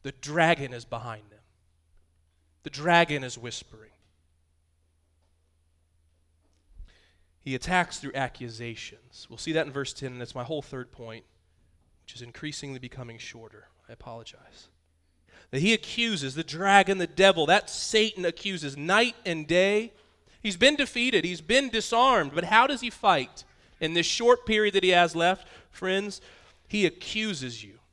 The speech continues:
He accuses the people of God. He whispers dark thoughts into your mind.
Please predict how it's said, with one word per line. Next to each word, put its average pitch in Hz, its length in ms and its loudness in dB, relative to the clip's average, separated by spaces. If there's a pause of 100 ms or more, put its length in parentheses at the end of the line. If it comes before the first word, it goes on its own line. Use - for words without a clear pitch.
(460)
He 147 160 -2
accuses 185 680 -2
the 147 80 -10
people 135 380 -10
of 117 100 -16
God. 110 300 -10
He 165 100 -6
whispers 170 560 0
dark 202 400 4
thoughts 180 640 4 (320)
into 214 460 0
your 165 320 2
mind. 120 800 -6